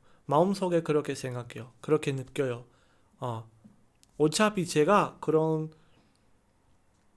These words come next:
경쟁적인 의견이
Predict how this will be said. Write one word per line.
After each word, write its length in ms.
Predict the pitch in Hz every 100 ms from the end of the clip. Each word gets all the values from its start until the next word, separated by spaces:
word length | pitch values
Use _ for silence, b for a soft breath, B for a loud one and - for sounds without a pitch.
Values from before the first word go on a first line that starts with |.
| _ _ _ _ _ -
경쟁적인 1000 | 139 160 202 208 190 185 165 160 156 151 _ _ _ _ _ _
의견이 680 | 160 160 165 156 147 139